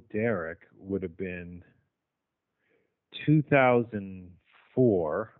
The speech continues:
I, of course, this is on T V because I believe she was out campaigning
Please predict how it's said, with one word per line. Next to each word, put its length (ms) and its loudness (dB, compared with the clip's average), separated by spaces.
I, 200 0
of 80 0
course, 260 0
this 100 -18
is 80 -18
on 280 -10
T 300 -6
V 160 0
because 220 -8
I 100 -2
believe 720 2
she 180 -8
was 180 -4
out 320 0
campaigning 760 -8